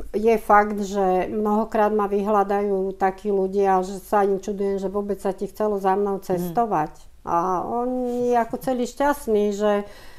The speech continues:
Speaker 1: že konečne sa problém odbúral. A
Speaker 2: Mhm.
Speaker 1: mnohokrát je to,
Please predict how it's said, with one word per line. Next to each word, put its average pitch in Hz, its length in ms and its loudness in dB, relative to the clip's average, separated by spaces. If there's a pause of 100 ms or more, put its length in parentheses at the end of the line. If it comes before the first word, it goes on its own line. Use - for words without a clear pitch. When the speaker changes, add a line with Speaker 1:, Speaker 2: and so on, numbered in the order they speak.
(120)
Speaker 1:
že 196 240 -6
konečne 208 640 0
sa 196 260 0
problém 190 480 2
odbúral. 175 680 0
A - 160 0
Speaker 2:
Mhm. 190 100 2
Speaker 1:
mnohokrát 214 640 2
je 208 260 2
to, 202 460 2